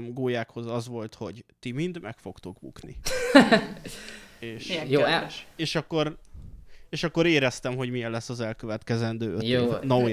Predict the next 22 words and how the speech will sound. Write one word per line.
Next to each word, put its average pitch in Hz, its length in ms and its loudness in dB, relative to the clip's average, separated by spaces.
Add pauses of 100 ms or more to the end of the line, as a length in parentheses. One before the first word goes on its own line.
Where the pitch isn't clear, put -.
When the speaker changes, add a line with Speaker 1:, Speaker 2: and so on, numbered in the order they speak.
Speaker 1:
volt. - 20 4
Speaker 2:
emelem 135 400 4
a 123 140 2
tétet, 135 420 2
nekünk 135 340 0
gólyatáborba 104 800 0
megmondták, 101 760 -6
hogy, 104 480 -8
hogy 113 100 -4
ne, 117 240 0
hogy 117 160 -4
sokkal 113 340 -2
kevesebben 104 640 -4
leszünk 104 400 -4
másodévre, 101 680 -4
mint 104 240 -10
amennyien 104 600 -6
itt 113 180 -10
vagyunk 98 320 -8
most 98 200 -8
a 107 60 -6
gólyatáborba. 98 1040 -6